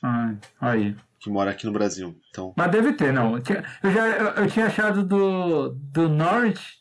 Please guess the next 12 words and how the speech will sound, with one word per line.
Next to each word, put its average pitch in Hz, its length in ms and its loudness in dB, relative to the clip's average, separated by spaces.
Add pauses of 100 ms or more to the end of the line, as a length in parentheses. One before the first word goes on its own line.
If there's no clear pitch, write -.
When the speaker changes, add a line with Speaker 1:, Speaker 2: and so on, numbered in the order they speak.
(360)
Speaker 1:
então 131 220 0
deve 330 200 0
ter 320 180 0
do, 127 360 2
do 117 140 -2
Palace. 127 520 -2 (260)
Speaker 2:
Do 147 160 4
Norwich 170 380 6
tem, 131 380 2
mas 101 120 -6
aí 110 160 4
eu, 113 220 2